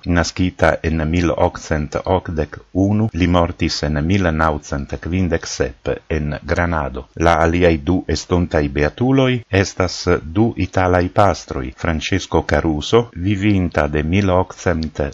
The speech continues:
sepdek naŭ ĝis mil naŭcent kvindek unu, kaj Carmine de Palma, mil okcent sepdek ses, mil naŭcent sesdek unu.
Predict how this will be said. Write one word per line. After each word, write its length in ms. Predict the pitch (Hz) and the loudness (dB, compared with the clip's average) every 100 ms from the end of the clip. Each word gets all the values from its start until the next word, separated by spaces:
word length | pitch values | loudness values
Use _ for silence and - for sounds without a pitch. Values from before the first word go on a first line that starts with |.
| - | -8
sepdek 540 | - - - 71 - | -6 -4 -4 -6 -4
naŭ 460 | 85 98 104 101 87 | 2 2 2 0 -2
ĝis 420 | 78 85 - - | -4 -6 -4 -6
mil 320 | 71 87 82 73 | -2 -2 0 -2
naŭcent 720 | 80 82 82 - 80 73 - | 0 0 -2 -6 -8 -6 -10
kvindek 600 | 76 85 87 78 71 - - | -8 -6 -4 -4 -8 -14 -8
unu, 380 | 92 90 98 120 - | -4 -2 -2 -2 -2
kaj 300 | 107 104 98 - | 2 4 2 2
Carmine 520 | 117 113 120 117 110 | 2 4 2 2 2
de 120 | 101 | 0
Palma, 560 | 95 78 69 67 67 67 - - | 2 2 2 -2 -6 -8 -12 -4
mil 300 | 87 107 101 | 0 2 2
okcent 720 | 95 - - - 71 67 - - | 0 0 -2 0 0 -2 -8 -10
sepdek 500 | - - - 78 80 | -4 -2 -2 -2 -4
ses, 400 | - - 65 - - 90 - | -2 -2 -2 -6 -6 -6 -6
mil 320 | - 107 104 98 | -4 0 0 0
naŭcent 680 | 87 64 67 - 76 73 - | -2 -4 -6 -6 -6 -6 -8
sesdek 600 | 76 - 82 - 82 - - - | -4 -2 -2 -2 -4 -6 -12 -10
unu. 320 | 67 64 | -10 -10